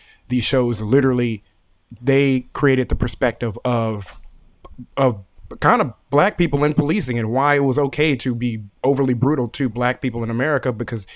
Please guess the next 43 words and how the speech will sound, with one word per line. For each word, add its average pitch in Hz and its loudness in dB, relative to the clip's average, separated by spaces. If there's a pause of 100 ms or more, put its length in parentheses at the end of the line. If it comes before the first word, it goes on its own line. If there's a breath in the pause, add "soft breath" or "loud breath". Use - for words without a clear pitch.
(120)
they're 117 0
watching 120 -2
these 120 -4
police 123 -4
shows 113 -4
and 117 -4 (260 loud breath)
the 123 -4
criminals. 127 -2
Though, 147 0 (200)
though 160 2
there 170 0
was 143 2
this 143 -2 (300 loud breath)
notion 139 2
of 120 0 (240)
having, 131 2
like, 123 0
the, 127 0
the, 120 -2
the 113 -4
cop 135 2
shows 135 2
would 117 -2
have 120 0
black 123 0 (160)
police 131 0
chiefs 127 -2
and 117 -4
all 120 2
that, 117 -2 (280 loud breath)
you 156 2
would 185 2
still 180 0
have 143 2
the 131 -2
criminals, 131 -2
uh, 113 -2 (140)
be, 120 -2 (540)
uh, 131 4
over-, 139 2
overwhelmingly 139 2
black 101 -8 (100)
or 120 0